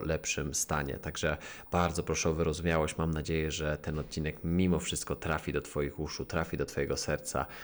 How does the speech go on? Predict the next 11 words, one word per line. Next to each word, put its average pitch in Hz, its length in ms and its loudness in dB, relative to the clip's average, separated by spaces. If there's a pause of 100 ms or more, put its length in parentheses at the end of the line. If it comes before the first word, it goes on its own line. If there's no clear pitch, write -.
(260)
No 104 220 8
i 90 280 4 (140)
że 87 180 6
dzięki 87 300 0
temu 80 320 0
coś - 400 -2
dla - 200 -8
siebie 69 380 -2 (360)
wyciągniesz. - 840 -4
Jak 85 220 0
zawsze 82 460 4